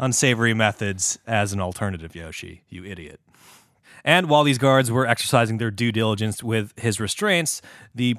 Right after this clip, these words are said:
prison administration fabricated a virtually escape-proof cell,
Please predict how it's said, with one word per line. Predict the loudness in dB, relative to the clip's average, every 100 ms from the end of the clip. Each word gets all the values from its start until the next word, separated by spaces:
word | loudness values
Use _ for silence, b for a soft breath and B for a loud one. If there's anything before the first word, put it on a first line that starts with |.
| -6
prison | -2 0 0 -2
administration | 0 0 0 0 0 0 -2 -6 -2
fabricated | 0 2 0 -4 -4 -2
a | -2 0
virtually | 0 0 0 0 -2
escape-proof | -4 -2 -2 -2 -6 -4
cell, | -2 0 -2